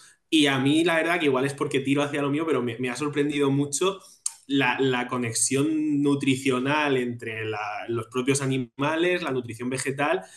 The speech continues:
y cómo realmente, para mí, yo no tengo ni idea de agricultura, cómo es importante el hacer bien esos tiempos y el hacer bien todos esos, esos pasos para aprovechar lo máximo posible el de-, com-,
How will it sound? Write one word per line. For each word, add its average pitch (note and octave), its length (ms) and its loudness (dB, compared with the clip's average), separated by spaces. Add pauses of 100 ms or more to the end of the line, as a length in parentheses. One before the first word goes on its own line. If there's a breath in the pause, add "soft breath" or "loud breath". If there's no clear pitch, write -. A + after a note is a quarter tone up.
(220 loud breath)
y B2+ 160 -6
cómo C#3 300 2
realmente, C#3 640 2
para A2+ 180 -8
mí, B2+ 140 -4
yo C3 80 -2
no C3 80 -2
tengo C3+ 160 -2
ni C3 80 2
idea B2+ 200 0
de C3 60 0
agricultura, C3+ 440 0
cómo C3+ 160 -2
es - 140 -2
importante C#3 600 -2
el B2+ 80 2
hacer C3 260 -4
bien C3 220 0
esos B2+ 300 -4
tiempos D3 840 -4
y C3 100 2
el A#2+ 60 2
hacer A#2+ 300 -2
bien B2 440 0
todos A#2+ 360 0
esos, A#2 520 -6 (220 loud breath)
esos C3 240 0
pasos D#3 420 0
para C3+ 180 0
aprovechar A2+ 380 0
lo B2+ 100 4
máximo C3 340 2
posible C#3+ 760 2
el B2 220 2
de-, A#2 300 -2
com-, A#2+ 340 -8